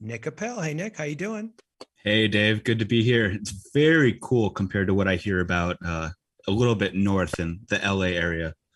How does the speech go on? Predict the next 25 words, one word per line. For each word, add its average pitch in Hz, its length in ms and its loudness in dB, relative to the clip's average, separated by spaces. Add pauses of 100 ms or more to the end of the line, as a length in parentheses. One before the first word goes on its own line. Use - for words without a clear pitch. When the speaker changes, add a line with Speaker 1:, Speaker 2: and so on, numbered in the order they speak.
Speaker 1:
Yeah, 190 180 -4
it's 143 140 -6
a 180 80 -6
little 233 200 -8
brutal 170 460 -6
up 110 160 -16
here. 107 340 -12
Um, 135 520 -10
I 139 100 -8
don't 165 140 -6
know 160 80 -4
what 160 160 -10
we're 156 100 -8
gonna 151 240 -6
do 151 160 -8
about 147 300 -6
it, 135 100 -16
but 165 180 -10
hey, 196 360 -4 (100)
guess 220 300 0
what? 220 280 -2
There's 214 220 -6
no 196 140 -6
global 139 320 -6
warming. 160 340 -10